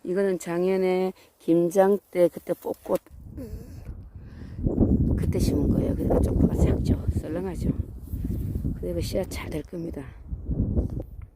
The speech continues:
꽃은 다 아름답잖아요. 이거는 쪽파밭에 냉이꽃인데 이 밭에는 진짜 냉이가 너무너무 많았었어요. 근데 겨울에 바빠서 아마 입금해 주신 분들도 계셔요.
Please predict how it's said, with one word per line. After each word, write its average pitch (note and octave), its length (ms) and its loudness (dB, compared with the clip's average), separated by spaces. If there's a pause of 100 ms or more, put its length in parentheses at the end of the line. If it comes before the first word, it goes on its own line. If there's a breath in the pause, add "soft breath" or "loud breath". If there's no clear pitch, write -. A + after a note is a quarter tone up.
(1900 loud breath)
꽃은 E4+ 340 0
다 G#3 220 -2
아름답잖아요. D#3 920 -4 (1160 soft breath)
이거는 F#3+ 320 0
쪽파밭에 F#3 680 2
냉이꽃인데 F3 960 0 (540 loud breath)
이 A#3+ 100 -2
밭에는 G3 560 0
진짜 - 280 -4
냉이가 G3+ 460 4
너무너무 D#4 480 8
많았었어요. F3 680 0
근데 F#3+ 180 -6
겨울에 F#3 380 -2
바빠서 D3 880 -2 (1600 loud breath)
아마 E3 220 -2
입금해 A#3+ 400 6
주신 G3+ 300 2
분들도 F3 300 -6
계셔요. D#3 420 -2